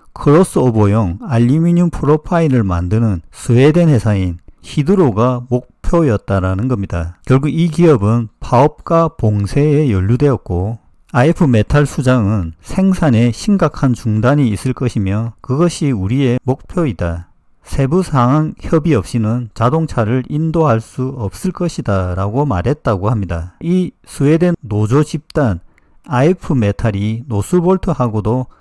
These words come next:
관계가 있다고 합니다. 스웨덴 기업인이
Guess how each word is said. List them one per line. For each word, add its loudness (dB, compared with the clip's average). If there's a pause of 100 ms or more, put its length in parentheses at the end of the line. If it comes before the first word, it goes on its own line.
(240)
관계가 0
있다고 -2
합니다. -2 (300)
스웨덴 4
기업인이 2